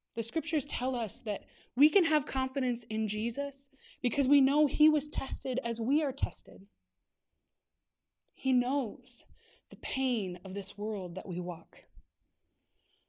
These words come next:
And so Jesus put his own body on the line. It is the body of Christ, which is the temple.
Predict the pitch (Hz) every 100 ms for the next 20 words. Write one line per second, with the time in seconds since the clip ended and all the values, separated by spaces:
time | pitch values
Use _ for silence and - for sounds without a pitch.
0 | _ _ _ _ _ _ _ _ _ _
1 | _ _ _ _ _ - - 202 226 202
2 | 240 233 240 - 226 202 214 240 247 247
3 | 233 233 190 165 160 _ _ _ 185 190
4 | 196 196 190 175 165 165 - - - 254
5 | 240 226 254 262 254 233 - 262 220 -
6 | - 214 196 185 180 - 185 180 190